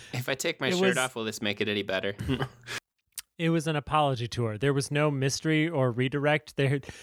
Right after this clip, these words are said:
Speaker 2: tried to do the thing with the bellhop and Mickey D. Mickey D, Cameron.
Speaker 1: I know.
Speaker 2: McDonald's had been around for a long time.
Speaker 1: I know. I know, Daniel.
Speaker 2: I just, I just,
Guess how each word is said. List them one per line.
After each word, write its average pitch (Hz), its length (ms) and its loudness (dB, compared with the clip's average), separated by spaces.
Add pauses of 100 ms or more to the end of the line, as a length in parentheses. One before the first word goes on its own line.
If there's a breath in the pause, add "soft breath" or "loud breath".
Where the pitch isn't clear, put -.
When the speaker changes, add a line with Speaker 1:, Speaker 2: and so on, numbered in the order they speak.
(140 loud breath)
Speaker 2:
tried 147 280 0
to 143 60 -8
do 147 160 2
the 143 100 0
thing 151 340 2
with 143 200 2
the 117 60 -2
bellhop 139 800 0 (300 loud breath)
and 131 260 2
Mickey 139 320 0
D. 131 480 2 (380 soft breath)
Mickey 208 460 2
D, 180 420 2
Cameron. 135 600 0
Speaker 1:
I 110 180 0
know. 147 220 0
Speaker 2:
McDonald's 226 440 2
had 165 140 -4
been 196 140 4
around 180 420 0
for 165 100 0
a 135 120 4
long 165 420 0
time. 156 480 0 (140)
Speaker 1:
I 110 280 0
know. 175 480 -4 (300)
I 117 200 -4
know, 135 220 2
Daniel. 92 320 -6
Speaker 2:
I 143 100 0
just, - 560 -4 (220)
I 151 160 -2
just, - 560 -4